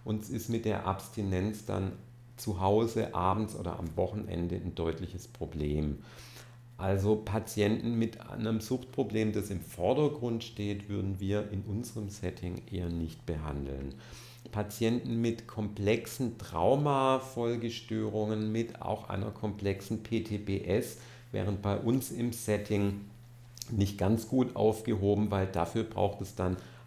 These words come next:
auch gewisse psychotherapeutische Schwerpunkte, gute Supervision des Teams, was vielleicht komplexeres Interaktionsverhalten, Interaktionsprobleme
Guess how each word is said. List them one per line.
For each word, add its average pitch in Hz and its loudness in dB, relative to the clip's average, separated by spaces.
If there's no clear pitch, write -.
auch - 4
gewisse 101 0
psychotherapeutische 95 -2
Schwerpunkte, 123 2
gute 113 2
Supervision 104 2
des 98 -4
Teams, 135 2
was 98 0
vielleicht 95 0
komplexeres 98 -2
Interaktionsverhalten, 107 0
Interaktionsprobleme 107 0